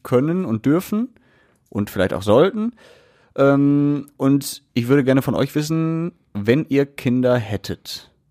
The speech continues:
würdet ihr sagen, lasst euch impfen, liebe Kinder? Weil im Endeffekt müsst ihr ja schon für sie entscheiden. Ne, weil, also ab achtzehn kannst du ja selbst entscheiden oder vielleicht ein bisschen drunter, wenn du das schon selbst einschätzen kannst alles.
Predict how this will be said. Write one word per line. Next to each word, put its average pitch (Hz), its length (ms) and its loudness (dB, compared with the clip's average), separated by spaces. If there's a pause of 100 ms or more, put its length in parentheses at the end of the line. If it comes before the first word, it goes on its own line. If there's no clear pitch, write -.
(160)
würdet 143 500 0
ihr 139 540 2
sagen, 120 640 -2
lasst 110 320 -4
euch 104 240 -6 (120)
impfen, 127 400 0
liebe 160 220 -2
Kinder? 190 600 -2 (500)
Weil - 100 4
im - 160 2
Endeffekt 180 540 -2
müsst 139 280 4
ihr 127 120 4
ja 120 120 4
schon 135 300 -2
für 139 140 0
sie 135 120 0
entscheiden. 127 600 -2 (500)
Ne, 120 160 -2
weil, 101 380 2
also 101 300 -4 (120)
ab - 160 -2
achtzehn 120 320 -2
kannst 117 200 -4
du 110 60 0
ja - 20 -4
selbst 107 240 0
entscheiden 143 440 2
oder 104 160 0
vielleicht 98 440 -4 (120)
ein 107 60 -6
bisschen 107 240 -2
drunter, 123 320 2
wenn 107 80 0
du 101 80 0
das 101 100 -2
schon 101 220 -2
selbst 110 260 0
einschätzen 147 540 -4
kannst 156 260 -2
alles. 160 380 -4